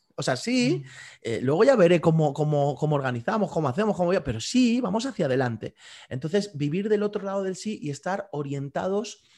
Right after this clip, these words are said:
Speaker 1: orientados a la oportunidad, o sea, continuamente, ¿verdad? A, a, a abrazar la oportunidad y decir sí. Me parece que eso es súper poderoso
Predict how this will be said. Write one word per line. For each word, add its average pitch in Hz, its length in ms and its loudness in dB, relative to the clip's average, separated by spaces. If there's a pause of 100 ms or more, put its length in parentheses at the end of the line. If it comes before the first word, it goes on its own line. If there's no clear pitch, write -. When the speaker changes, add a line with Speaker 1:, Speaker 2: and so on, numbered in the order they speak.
(220)
Speaker 1:
orientados 131 580 -4
a 170 60 -6
la 139 80 -6
oportunidad, 113 800 -6
o 120 40 -18
sea, 117 120 -14
continuamente, 120 760 -6
¿verdad? 135 320 -4
A, 131 140 -4
a, 113 240 -4
a - 160 -6
abrazar 117 340 -4
la 170 60 -2
oportunidad 156 580 -2 (300)
y 127 100 -6
decir 113 340 -4
sí. - 160 -10
Me 107 120 -6
parece 127 240 -4
que 143 60 -8
eso 156 120 -8
es 151 80 -8 (220)
súper 160 280 -4
poderoso 202 540 -4